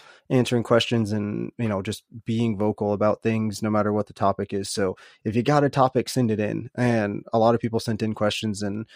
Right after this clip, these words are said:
that was our first episode we released, was answering those questions. There were some questions, however, that we didn't answer because we felt they were owed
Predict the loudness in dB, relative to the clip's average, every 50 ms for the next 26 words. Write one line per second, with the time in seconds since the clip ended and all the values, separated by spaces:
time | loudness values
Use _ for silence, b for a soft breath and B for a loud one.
0 | B B B 4 4 4 4 2 2 2 0 2 2 2 2 2 2 -2 -2 -2
1 | -4 -2 -2 -2 -2 -2 -2 -2 -2 -2 -2 -2 -2 -4 -4 -6 -8 -8 -6 -6
2 | -4 -4 -4 -4 -4 -4 -4 -4 -4 -4 -2 -2 -2 -2 -2 -4 -4 -6 -6 -8
3 | B B B B B B B 6 6 8 6 6 4 4 0 0 2 2 0 0
4 | 0 -2 -6 -4 -2 -2 0 0 0 0 0 -2 -2 -2 -2 -2 -2 -2 -4 -6
5 | -4 0 0 2 2 2 2 0 -2 -2 -2 -2 -2 -2 -2 -2 -2 -2 -4 -6
6 | -8 _ -4 -2 0 0 0 0 0 0 2 4 4 4 4 2 2 2 0 -2
7 | -4 -6 -8 -6 -4 -2 -2 0 0 0 2 2 2 0 -2 -4